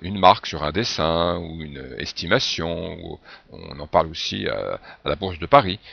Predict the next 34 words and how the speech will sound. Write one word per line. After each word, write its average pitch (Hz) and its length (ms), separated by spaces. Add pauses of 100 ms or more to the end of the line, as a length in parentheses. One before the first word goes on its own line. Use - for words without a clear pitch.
(120)
Voilà, 87 260
donc 98 380
deux 85 240
mots 104 320
qui 110 300
ont 101 320
un 85 160
sens - 400
totalement 147 400
différent. 120 420 (920)
Neuvième 139 320
question. 180 480 (880)
Quel 143 220
nom 185 220
est 135 140
attribué 120 720
à 98 100
la 92 140
partie 151 480
de 90 80
la 87 100
côte - 320
normande 127 600
entre 98 520
Honfleur 151 720 (120)
et 110 100
Cabourg ? 90 500 (240)
Est-ce 110 300
la 76 80
côte - 240
fleurie, 143 520 (640)
la - 140
côte 123 240
d'Opale, 131 640